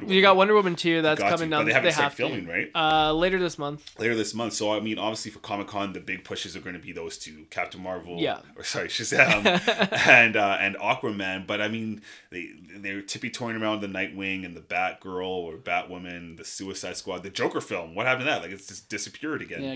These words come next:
Speaker 2: Well,
Speaker 3: Gotham Sirens.
Speaker 2: I
Speaker 1: Gotham
Speaker 2: heard,
Speaker 1: Sirens.
Speaker 2: um, they're doing, what I heard, the latest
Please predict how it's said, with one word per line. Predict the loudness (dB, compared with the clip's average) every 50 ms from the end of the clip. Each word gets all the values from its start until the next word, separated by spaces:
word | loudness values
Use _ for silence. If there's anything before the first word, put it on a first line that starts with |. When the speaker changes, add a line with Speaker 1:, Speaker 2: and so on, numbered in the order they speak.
| 2
Speaker 2:
Well, | 4 6 6
Speaker 3:
Gotham | 6 4 0
Sirens. | 0 0 0 -2 -4 -4 -4 -4 -4 -2 2 6
Speaker 2:
I | 8 8
Speaker 1:
Gotham | 8 8
Speaker 2:
heard, | 6 6 6 4
Speaker 1:
Sirens. | 0 -2 -4 -4 0 2
Speaker 2:
um, | 4 6 6 4 4 4
they're | 2 2
doing, | 2 4 2 2 2 2 0 0 2 4
what | 4 4
I | 6 4
heard, | 2 0 0 -2 -4 -10 -18 -10 -4
the | -2 0 2
latest | 2 2 2 0 -4 -6 -10